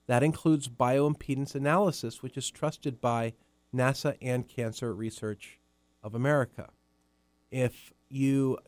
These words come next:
Cancer Treatment Centers of America. If you're a good candidate for care, we'll talk about everything. If you're not, I will find you an appropriate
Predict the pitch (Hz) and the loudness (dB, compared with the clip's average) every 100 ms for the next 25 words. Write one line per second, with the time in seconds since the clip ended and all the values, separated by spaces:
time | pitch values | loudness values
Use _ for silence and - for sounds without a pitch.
0 | - _ 151 135 120 - 175 117 - 107 | -20 _ 0 0 0 0 0 0 -6 -6
1 | 104 98 98 101 87 - 87 - _ _ | -6 -8 -10 -12 -12 -16 -18 -20 _ _
2 | _ _ 131 135 135 123 160 - 170 160 | _ _ -2 4 4 4 2 4 4 4
3 | 160 - 143 160 165 208 147 131 - 143 | 2 0 -4 0 2 4 2 0 2 0
4 | 139 147 147 151 147 165 180 190 156 - | 2 4 6 6 2 0 0 -2 -4 -2
5 | 143 139 151 - 131 139 135 135 - 143 | 0 2 2 0 0 0 0 -4 -2 0
6 | 151 151 131 117 113 117 - 110 104 107 | 2 0 -2 -4 -4 -10 -8 -6 -6 -4
7 | 104 | -6